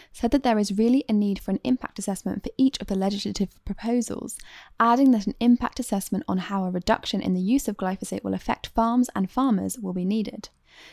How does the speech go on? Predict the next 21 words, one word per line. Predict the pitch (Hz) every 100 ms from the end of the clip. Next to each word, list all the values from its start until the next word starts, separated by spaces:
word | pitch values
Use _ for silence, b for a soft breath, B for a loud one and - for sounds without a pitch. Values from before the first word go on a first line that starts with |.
| B
Glyphosate | 226 247 311 - 294
is | 208
one | 208
of | 202
the | 196
most | 190 196
widely | 196 202 220
used | 196 190 -
active | 190 - 214
substances | - 185 - - - 190
in | - 185
European | 196 196 - 190
agriculture | - 185 - - - - 202 B B B
and | 202
is | 208
the | 202
world's | 202 214 240
most | 214 196
commonly | - 247 240
used | 196 202 -
herbicide. | 214 196 - - -